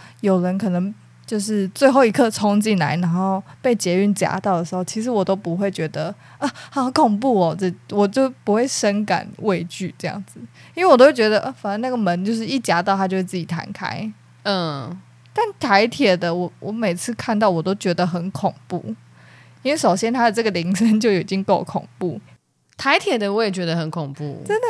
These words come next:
Speaker 1: 很恐怖欸。<laughs> 我在它那个夹，我都不知道它会不会弹开，感觉它就会夹着你，然后就开始开。
Speaker 2: <laughs> 等一下，有关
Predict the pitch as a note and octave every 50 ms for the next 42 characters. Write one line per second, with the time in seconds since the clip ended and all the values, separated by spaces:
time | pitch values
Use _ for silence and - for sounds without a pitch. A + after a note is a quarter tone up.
0 | G4+ G4 G4+ A4 G#4 G4 F#4 D4+ B3+ B3 C4+ E4 F#4 F#4+ F#4 F4 C4 A#3 A#3 A3+
1 | - - - - - - - - - - - - - - F#4 E4 D#4+ F4 G4 G#4+
2 | G#4 G4+ F#4+ G4+ G#4 G#4 G4+ F4+ F4 F4 - A#3+ G3 G3+ G#3 G#3 G#3 B3 B3+ D4+
3 | C4+ C4 C4 C4 C4 B3+ B3+ A3 - F#3+ F3+ - G#3+ - - D3+ F3+ - G3+ D#3+
4 | A#2+ E3+ G3 B3+ B3+ - - - - - A#3+ A3+ G#3+ C4 C#4 C4+ C4 C#4 C#4 C4+
5 | C4+ A3+ - G3+ D#3 F3 F#3+ F3+ F#3+ F#3 F3+ F3 E3+ E3+ F#3+ F3 G3+ G3 E3 -
6 | - C4 A#3+ - - A3 G3 F3+ D#3+ - - - D#3+ D#3 - A3 - - _ -
7 | - A#3+ - - - A3+ G#3 F#3 D#3+ E3+ F3+ E3 D3+ D3 - - - - - -
8 | - - - - - - B3+ B3+ C#4+ C#4 - - F4+ - - E4+ F4 F4+ F4+ F#4
9 | - - - - - - - - - C4 B3 B3+ G4+